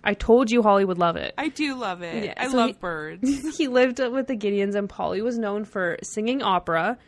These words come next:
Speaker 1: drinking whiskey, and cursing. <laughs>
Speaker 2: Polly sounds like a fucking great time.
Speaker 1: <laughs> Right? We love Polly.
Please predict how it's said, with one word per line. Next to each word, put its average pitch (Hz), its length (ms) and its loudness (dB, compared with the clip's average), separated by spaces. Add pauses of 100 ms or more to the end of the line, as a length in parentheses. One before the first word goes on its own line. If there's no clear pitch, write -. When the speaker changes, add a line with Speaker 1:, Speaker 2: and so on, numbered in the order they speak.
(240)
Speaker 1:
drinking 294 420 0
whiskey, 233 680 0 (360)
and 254 140 6
cursing. 202 680 4 (380)
<laughs> - 120 -14 (1160)
Speaker 2:
Polly 480 260 2 (100)
sounds 466 220 -2
like 427 120 -4
a 392 80 -2
fucking 370 420 -2
great 302 420 -4
time. 277 280 2
Speaker 1:
<laughs> 262 500 2
Right? 226 520 -2 (680)
We 311 180 0
love 208 380 -2
Polly. 165 500 -2